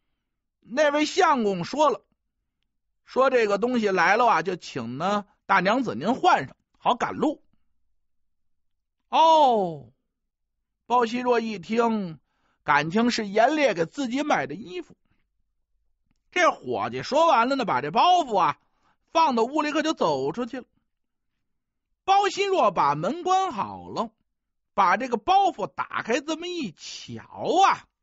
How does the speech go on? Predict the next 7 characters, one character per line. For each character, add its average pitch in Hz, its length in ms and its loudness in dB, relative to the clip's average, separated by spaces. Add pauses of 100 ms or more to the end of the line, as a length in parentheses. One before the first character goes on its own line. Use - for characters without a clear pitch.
(1300)
嗯， 160 580 -6 (1600)
他 170 120 -8
可 135 140 -12
就 123 140 -6
愣 147 400 -4
住 110 240 -12
了。 78 60 -20